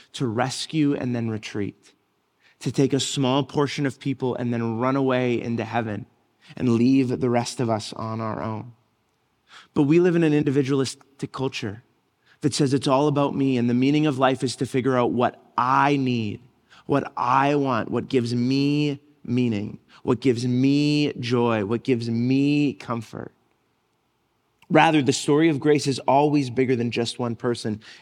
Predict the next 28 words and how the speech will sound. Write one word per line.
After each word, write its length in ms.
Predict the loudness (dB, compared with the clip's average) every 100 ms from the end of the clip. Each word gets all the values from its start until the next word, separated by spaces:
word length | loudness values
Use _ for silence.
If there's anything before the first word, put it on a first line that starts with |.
| 0
Abraham, 540 | 2 4 2 2 0 2
as 220 | 2 2
it 120 | -2
says 300 | 0 2 2
in 180 | 0 -2
the 60 | -2
promise 400 | -2 -2 0 -4
of 100 | -4
Genesis 440 | -4 -4 -6 -10
twelve, 380 | -4 -2 0 -4 -12 -6
is 200 | -2 -2
blessed 640 | -2 -2 2 2 0 -4 -14 -20 -18 -6
to 180 | -2
be 680 | -2 0 2 2 4 2 0 -10 -4 -2
a 80 |
blessing. 600 | 0 2 2 0 -4 -6
He 300 | -8 -4 0
is 160 | 0 0
given 300 | -2 -2 -4
promises 720 | -4 -2 -2 -2 -2 -2 -4 -12 -20
for 180 | -8 -4
more 720 | -2 0 0 2 0 0 -2 -8 -20 -6
than 180 | -2 -2
just 580 | 0 -2 -2 -8 -14 -20 _ _
himself. 760 | -6 -4 -4 -4 -4 -10 -20 _ _ _ _ _ _ _ _ _ _ _ _ _ _ _ _ _ _ _ _ -6
And 100 | 0
for 100 | 4
Abraham, 720 | 6 6 4 4 4 2